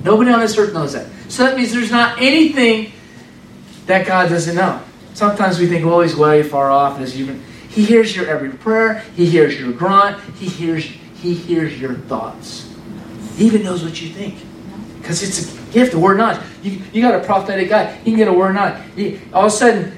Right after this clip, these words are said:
I get it all the time. You can read people's heart. You know, it's, it's not about body language. You can, and the Spirit will speak to your heart.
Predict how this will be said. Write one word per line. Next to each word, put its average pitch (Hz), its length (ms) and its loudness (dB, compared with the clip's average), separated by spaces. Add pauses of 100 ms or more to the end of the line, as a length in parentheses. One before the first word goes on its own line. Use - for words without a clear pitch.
(120)
I 175 100 0
get 208 160 2
it 208 60 4
all 202 160 4
the - 60 -6
time. 190 200 0
You 214 80 4
can 202 220 2
read 208 340 4
people's 160 340 0
heart. 170 240 2
You 214 140 2
know, 208 180 4
it's, 170 240 -4
it's 175 140 -8
not 233 140 2
about 208 180 4
body 196 240 2
language. 156 340 -4
You 185 120 -8
can, - 260 -8 (180)
and 156 120 -2
the 151 40 4
Spirit 202 360 2
will 139 80 0
speak - 340 -4
to - 60 -12
your 156 100 -4
heart. - 240 -2